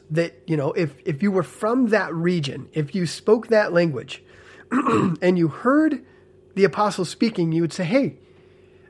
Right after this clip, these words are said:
they're speaking in our own language." Okay? It's not like they were hearing, you know, when you go into more hyper-charismatic circles and you hear somebody speaking in tongues and it, and it's basically gibberish, right? It's just a bunch of syllables,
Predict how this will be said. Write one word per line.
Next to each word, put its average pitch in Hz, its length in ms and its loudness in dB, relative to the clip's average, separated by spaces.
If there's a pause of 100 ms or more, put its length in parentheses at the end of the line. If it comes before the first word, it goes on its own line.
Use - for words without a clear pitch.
(360)
they're 220 180 2
speaking 233 380 0
in 202 120 4
our 185 100 4
own 180 120 2
language." 254 460 -2 (760)
Okay? 165 420 -2 (360)
It's 202 200 2
not 226 280 2
like 190 200 4
they 175 180 4
were 160 140 2
hearing, 165 840 2
you 196 300 2
know, 117 180 -4
when 160 240 0
you 151 160 2
go 160 220 4
into 151 500 0
more 151 200 0
hyper-charismatic 147 920 -2
circles 202 400 -2
and 160 100 -2
you 147 80 0
hear 160 140 -2
somebody 165 280 -2
speaking 147 320 -4
in 139 100 -4
tongues 233 340 -2 (260)
and 175 160 4
it, 165 200 0
and 156 120 0
it's 143 200 -6
basically 156 800 -2
gibberish, 156 580 -2
right? 190 320 0
It's 139 280 -6
just 147 320 -6
a - 20 -8
bunch 151 240 -2
of 127 80 -8
syllables, 170 500 0